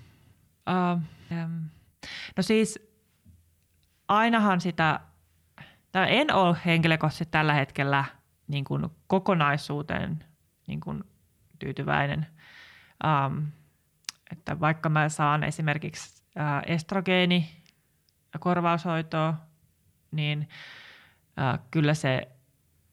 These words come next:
välillä mietityttää, että Saako sitä tarpeeksi?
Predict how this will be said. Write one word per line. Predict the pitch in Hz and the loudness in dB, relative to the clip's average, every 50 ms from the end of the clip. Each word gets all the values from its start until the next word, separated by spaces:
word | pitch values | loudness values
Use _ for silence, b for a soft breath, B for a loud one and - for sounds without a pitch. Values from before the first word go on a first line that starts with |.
| _ _ - 226 180 | _ _ -10 -2 0
välillä | 175 185 185 180 175 165 | 2 4 4 4 4 4
mietityttää, | 160 160 160 160 160 160 156 151 151 - _ - 160 147 139 | 4 4 2 2 2 0 -4 -4 -6 -6 _ -2 0 2 2
että | 147 151 - - 156 143 - - _ _ _ _ _ _ - | 0 -2 -4 -6 -6 -6 -6 -12 _ _ _ _ _ _ -8
Saako | - - 156 156 143 156 | -2 2 2 2 2 0
sitä | 156 - 143 147 | -4 -4 -6 -4
tarpeeksi? | - - 151 160 156 156 156 - - 160 156 156 156 156 - - - | -2 2 2 2 4 2 0 0 2 2 4 4 2 0 -4 -12 -14